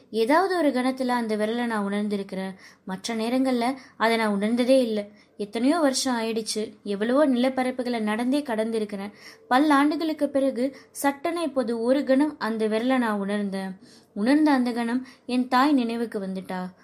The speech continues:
உடலெல்லாம் சிலிர்ப்பு மேலிடுகிறது" அப்படின்னு சொல்லியபடியே உதிரனோட உச்சந்தலையில கை வைத்தார் கபிலர். கண்களில் நீர் ஊறியது.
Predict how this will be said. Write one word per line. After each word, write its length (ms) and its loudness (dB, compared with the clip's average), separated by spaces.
உடலெல்லாம் 540 0
சிலிர்ப்பு 460 0
மேலிடுகிறது" 760 -2
அப்படின்னு 360 -4
சொல்லியபடியே 600 -2
உதிரனோட 540 4
உச்சந்தலையில 640 -2
கை 240 -2
வைத்தார் 400 -4
கபிலர். 420 -10
கண்களில் 540 0
நீர் 300 0
ஊறியது. 440 0